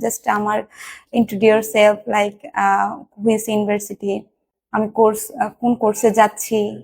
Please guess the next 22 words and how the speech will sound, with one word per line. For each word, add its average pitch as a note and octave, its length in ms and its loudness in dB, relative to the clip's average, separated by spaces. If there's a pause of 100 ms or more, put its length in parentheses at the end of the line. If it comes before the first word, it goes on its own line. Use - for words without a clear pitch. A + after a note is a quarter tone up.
তারপরে G#3 480 -2
হচ্ছে G3+ 560 0
কোর্স G#3 200 -6
কারিকুলাম, G#3 720 0
এরকমই। C4+ 440 6
আমার C4+ 220 4
ইন্টারভিউটা C4+ 520 4
আমার A#3+ 180 4
কাছে C#4 200 0
মনে B3+ 200 4
হচ্ছে B3+ 240 -4
ইজি, A3+ 440 -2 (200)
আহ, G3+ 280 -4
অন্যদের A3 420 0
থেকেও। A#3+ 480 4
এটা A3+ 280 0
হচ্ছে A#3 280 0
অনেকটা G#3+ 360 -4
লাকের A3 360 0
উপরেও B3 240 2
ডিপেন্ড G#3+ 340 -4
করে। G3 260 -2